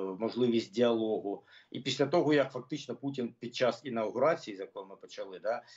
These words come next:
а, зробив тезу, о-, о-, оголосив тезу про його готовність до діалогу із Заходом, що також достатньо симптоматично.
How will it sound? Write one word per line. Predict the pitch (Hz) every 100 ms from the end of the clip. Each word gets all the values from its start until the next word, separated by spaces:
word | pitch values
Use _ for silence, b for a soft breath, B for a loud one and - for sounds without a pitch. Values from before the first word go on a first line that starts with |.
| B B
а, | 110 107 101 98 95 95 92 53 57 60
зробив | 98 120 127 135 139
тезу, | 139 147 135 127 120
о-, | 113 123 117 110 120 113 113 110 -
о-, |
оголосив | 117 123 123 - 123
тезу | - 131 113
про | 110 113 110 B B B
його | 110 113
готовність | 117 113 139 143 127 113 -
до | 117
діалогу | 117 113 110 113 101 113
із | 101
Заходом, | 107 92 - 82 - _ _ _
що | - 98
також | - 123 117 117
достатньо | 107 - 117 107 107
симптоматично. | - 110 120 120 117 113 - -